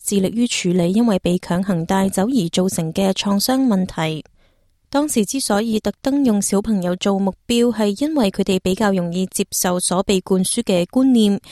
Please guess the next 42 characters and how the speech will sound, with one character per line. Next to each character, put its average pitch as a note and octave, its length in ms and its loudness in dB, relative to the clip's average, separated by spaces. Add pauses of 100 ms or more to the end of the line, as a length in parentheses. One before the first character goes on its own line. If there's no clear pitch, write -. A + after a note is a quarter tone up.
(300)
亦 B3 80 -4
都 D#4+ 160 -2
比 G#3+ 120 0
較 A#3 140 0
容 F3+ 240 2
易 F#3+ 120 0
拒 - 160 -2
絕 F#3 280 2
自 - 160 -4
己 G3 140 0
嘅 G3 200 -2
文 D#3+ 200 -4
化。 F#3 340 -2 (500)
好 G3+ 140 0
多 D4+ 180 0
家 C#4+ 220 0
庭 F#3 220 0
更 G3 160 0
加 C4 140 0
被 G#3 200 0
誤 F#3+ 180 0
導， F#3+ 360 2
例 G3 240 0
如 F3 180 -4
佢 - 160 -10
哋 F#3 140 -2
收 B3+ 200 0
到 F#3+ 140 -2
消 A#3 180 -6
息 B3 200 -6
話 F#3 240 0
佢 F#3+ 160 -6
哋 F#3 100 -2
嘅 F#3 80 -4
小 G3 160 -2
朋 G#3 220 -2
友 D#3+ 120 -4
已 F3+ 60 -4
經 A3+ 240 -2
過 F#3 180 2
咗 F#3 120 -4
身， B3 320 0